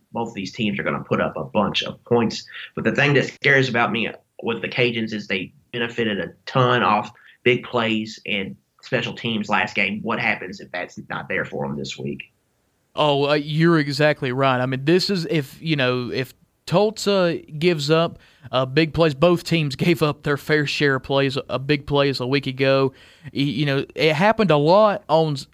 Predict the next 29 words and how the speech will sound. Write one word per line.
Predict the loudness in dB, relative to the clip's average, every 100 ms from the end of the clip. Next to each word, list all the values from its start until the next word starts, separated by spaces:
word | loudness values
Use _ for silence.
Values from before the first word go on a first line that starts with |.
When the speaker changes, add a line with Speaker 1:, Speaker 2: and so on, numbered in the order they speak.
| -8
Speaker 2:
you | -4 -4
know, | -2
Louisiana | 2 2 4 4
Lafayette | 4 2 2 0 2 0
on | -2
special | -2 -4 2 2 2 -2
teams. | 0 -2 -2
To | -2 0
me, | 2 2 2 0 -4 _ _ _ -2
the | 0
make | 2 2
or | 0
break | 2 2 2 0
in | -2 0
this | -2
game, | 0 0 0 -2
um, | -4 -2
th-, | -4 2
obviously | 2 4 0 -2
the | -2
defense | 0 0 2 -2 -2
is | -2
make | 0 0
or | -2
break | 2 2 2
for | -2
Louisiana | -2 -2 -2 -2 -2 -2 -4
Lafayette, | 0 0 0 0 0 0 -2 0
but | 0